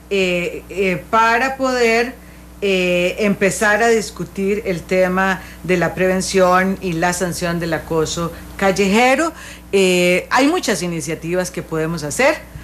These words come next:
La principal es seguir, eh, entendiéndolo y es profundizar que este es un tema de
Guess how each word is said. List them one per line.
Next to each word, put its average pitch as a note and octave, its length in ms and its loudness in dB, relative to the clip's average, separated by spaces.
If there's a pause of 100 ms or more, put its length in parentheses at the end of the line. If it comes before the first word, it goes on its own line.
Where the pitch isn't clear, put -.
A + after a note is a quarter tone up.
(200)
La A3 420 4 (100)
principal C#4+ 720 -2 (360)
es A#3+ 180 2
seguir, C4 560 -2 (120)
eh, G3+ 300 -2
entendiéndolo A3+ 840 0
y G#3 80 4
es G#3 100 0
profundizar A3+ 840 0
que B3 80 0
este B3 160 -2
es A3+ 80 -6
un A3+ 80 -6
tema A#3+ 280 0
de A#3+ 320 -2